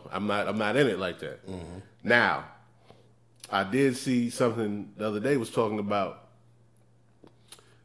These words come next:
Speaker 1: the bus boycott.
Speaker 2: Mm-hmm.
Speaker 1: It was talking about, um, all these other things that lasted very, very long time. Nigga, we only been in here about two weeks.
Speaker 2: <laughs>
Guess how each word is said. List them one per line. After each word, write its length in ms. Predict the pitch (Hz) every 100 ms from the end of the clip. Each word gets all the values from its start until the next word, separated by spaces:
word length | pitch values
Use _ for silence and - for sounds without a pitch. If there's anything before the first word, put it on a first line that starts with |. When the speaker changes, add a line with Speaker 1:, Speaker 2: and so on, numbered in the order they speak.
| _
Speaker 1:
the 60 | 87
bus 280 | 85 117 -
boycott. 680 | 101 95 85 90 78 - - - _ -
Speaker 2:
Mm-hmm. 100 | 92
Speaker 1:
It 40 | 90
was 120 | -
talking 320 | 117 104 101
about, 540 | 90 98 95 85 - - _ _ _ _ _
um, 520 | - 90 87 85 76 -
all 160 | 101 101
these 160 | 92
other 160 | 117 113
things 220 | 104 90
that 200 | 90 95
lasted 580 | 101 113 123 123 113 110 - - _ _ _ _ _ _ 87
very, 680 | 90 92 120 123 127 131 127
very 420 | 123 127 131 131
long 380 | 127 127 131 127
time. 440 | 147 151 131 107 - - - _ _ _
Nigga, 180 | 98 113
we 120 | 117
only 180 | 147 151
been 220 | 131 135
in 100 | 135
here 200 | 127 160
about 320 | 156 208 123 -
two 140 | 135
weeks. 360 | 143 147 101 - -
Speaker 2:
<laughs> 1000 | 101 95 - 85 85 87 82 - - 101